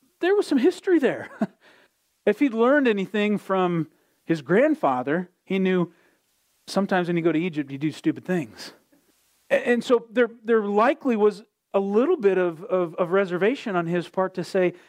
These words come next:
"Is this, is this the right thing?" Not from a place of disbelief, not from a place of, "I don't wanna go because I'm, I, I'm just super comfortable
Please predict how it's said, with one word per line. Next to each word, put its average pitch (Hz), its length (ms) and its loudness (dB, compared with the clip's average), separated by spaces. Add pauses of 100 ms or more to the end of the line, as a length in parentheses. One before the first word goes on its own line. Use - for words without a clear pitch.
(120)
"Is 233 220 -2
this, 220 400 0 (800)
is 202 280 2
this 214 220 -2
the 202 140 2
right 196 280 2
thing?" 349 360 -10 (800)
Not 240 260 -2
from 285 160 2
a 240 40 4
place 214 300 -2
of 151 100 -10
disbelief, 135 640 -2
not 196 220 -2
from 277 180 0
a 233 60 0
place 180 360 -2
of, 160 160 -2 (160)
"I 147 100 0
don't 170 220 -4
wanna 151 200 0
go 143 280 0
because 165 300 -4
I'm, 135 220 0 (320)
I, 139 180 0
I'm 131 160 -2
just 127 180 -12
super 131 280 -6
comfortable 160 800 -2